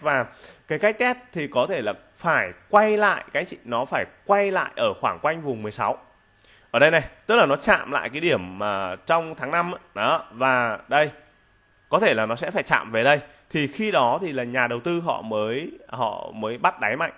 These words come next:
Còn ở cái thời điểm này thì đang là những sóng hồi ngắn. Thì các anh chị chú ý là nếu như chúng ta có vị thế, khi mà cổ phiếu này mà về đến quanh vùng hai mươi mốt, hai mươi mốt chấm năm thì như vậy là các anh chị, à, canh để chúng ta,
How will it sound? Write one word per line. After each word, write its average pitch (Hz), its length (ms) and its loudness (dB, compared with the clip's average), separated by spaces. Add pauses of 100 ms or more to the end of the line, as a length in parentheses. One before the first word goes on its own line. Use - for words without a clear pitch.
(120)
Còn 110 160 -4
ở 107 140 -4
cái 117 120 -10
thời 147 160 0
điểm 101 160 -2
này 110 160 -2
thì 104 180 -10
đang 143 320 0
là 110 180 -2
những 98 180 -10
sóng 110 220 -8
hồi 131 160 -4
ngắn. 110 200 -2 (340)
Thì 135 100 -2
các 151 80 0
anh 175 60 -4
chị - 280 -12
chú 123 160 -6
ý 131 160 -4
là 160 200 0
nếu 120 200 0
như 160 140 -6
chúng 156 140 -14
ta 156 140 0
có 135 120 0
vị 139 120 -12 (180)
thế, 123 200 -4 (280)
khi 196 180 0
mà 156 120 -2 (320)
cổ 131 140 0
phiếu 123 160 0
này 151 160 0
mà 123 180 -2
về 143 180 4
đến 120 140 -4
quanh 151 160 0
vùng 127 120 -4
hai 135 100 -2
mươi 143 80 -2
mốt, 160 60 0
hai 160 80 0
mươi 156 60 -6
mốt 135 60 -6
chấm 120 140 -8
năm 156 140 0 (100)
thì 120 80 -12
như 120 80 -10
vậy 127 140 -6
là 104 80 -4
các 123 100 -6
anh 139 60 -8
chị, - 180 -14 (400)
à, - 120 -8
canh 156 280 4
để 117 120 -4
chúng 107 140 -14
ta, 135 280 0